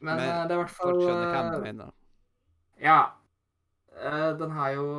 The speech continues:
Speaker 1: eh, så, det er litt morsomt. Det som er også morsomt, er jo designet også. Er jo laget rundt det. At den, eh,
Speaker 2: At han er en
Speaker 1: at den
Speaker 2: giraff?
Speaker 1: får,
Speaker 2: Eller at han
Speaker 1: Nei.
Speaker 2: er et anagram?
Speaker 1: At, eh, to, eh,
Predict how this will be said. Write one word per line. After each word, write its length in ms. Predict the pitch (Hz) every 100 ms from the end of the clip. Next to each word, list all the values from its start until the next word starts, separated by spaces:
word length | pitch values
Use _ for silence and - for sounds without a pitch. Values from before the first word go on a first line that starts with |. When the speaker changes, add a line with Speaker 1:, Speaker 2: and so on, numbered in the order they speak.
| 147
Speaker 1:
eh, 680 | 143 143 139 135 123 113 98
så, 140 | - - - - - _ - -
det 80 |
er 160 | 151 160
litt 140 | 160 170
morsomt. 380 | 165 196 208 156
Det 120 | 165
som 100 | 180
er 20 |
også 140 | 175 165
morsomt, 220 | 156 156
er 80 | 147
jo 60 | 147
designet 560 | 143 - 113 110 127
også. 300 | 123 - 160 156 - _ _ _ _ _ -
Er 160 | 131 123
jo 120 | 127 131
laget 360 | 123 117 120
rundt 200 | 120 120
det. 80 | 185 - _ _ _ _ _ _ _ _ _ _ _ _ _ _ _ _ -
At 140 | -
den, 140 | 131 123 123
eh, 480 | 120 113 110 107 101 - _ _ _ _ _ -
Speaker 2:
At 80 |
han 80 | 110
er 120 | 113 107
en 60 |
Speaker 1:
at 40 | 107
den 80 | 117
Speaker 2:
giraff? 160 | 277
Speaker 1:
får, 540 | 123 117 - - 127 - _ -
Speaker 2:
Eller 200 | 143 131
at 120 | 120
han 80 | 123
Speaker 1:
Nei. 140 | 185
Speaker 2:
er 240 | 117 117 113
et 280 | - _ -
anagram? 360 | 117 151 - _ -
Speaker 1:
At, 60 | 160
eh, 460 | 160 156 151 147 - _ _ _ _ _ _ _ _ _ _ _ _ _
to, 320 | 147 139 139
eh, 300 | 139 139 139